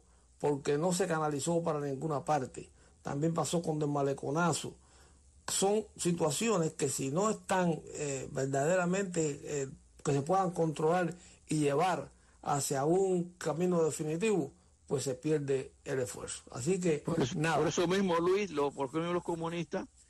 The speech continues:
Speaker 2: eh, han, mantienen, han mantenido en prisión, también comunicado a todas a-, aquellas personas que durante su, su, su liderazgo han tratado de mantener la coherencia en su postulado,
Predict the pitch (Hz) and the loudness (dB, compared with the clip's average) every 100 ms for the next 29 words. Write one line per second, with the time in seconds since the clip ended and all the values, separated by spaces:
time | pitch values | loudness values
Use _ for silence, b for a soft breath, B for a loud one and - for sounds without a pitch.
0 | b 131 139 143 139 143 151 151 - 131 | b 0 2 4 2 0 -2 -8 -16 -10
1 | 139 127 151 151 151 156 151 160 160 156 | -10 -6 -6 -4 -4 -6 -4 -4 -4 -2
2 | 165 - 165 175 190 - - 123 139 151 | -4 -2 2 2 0 -8 -8 -4 -4 -2
3 | 165 160 175 180 185 180 180 196 b b | 0 0 0 0 0 2 0 -2 b b
4 | - 120 151 160 156 143 151 139 156 160 | -6 0 0 2 2 0 -2 -4 -2 -4
5 | 147 - 139 143 170 147 143 147 b _ | -6 -4 -4 0 -2 0 -2 -4 b _
6 | 139 135 135 131 131 131 127 139 - 135 | 0 2 4 2 0 -2 -4 -6 -6 -6
7 | 139 - 139 139 - 135 139 143 202 175 | -6 -4 -2 -2 0 2 4 4 2 2
8 | 180 - B - 143 151 147 160 170 160 | 0 -2 B -4 -4 0 0 2 2 2
9 | 147 139 135 135 - 131 170 165 151 - | 0 -2 -2 -4 -4 -2 -2 0 -2 -2
10 | 139 151 208 170 - 156 165 - - - | -2 0 0 -2 -4 -4 -6 -12 -20 -10
11 | - 151 147 - 139 131 127 - 170 180 | -4 -2 -4 -6 -4 -2 -4 -2 -2 2
12 | 196 202 190 180 180 | 2 4 2 0 -4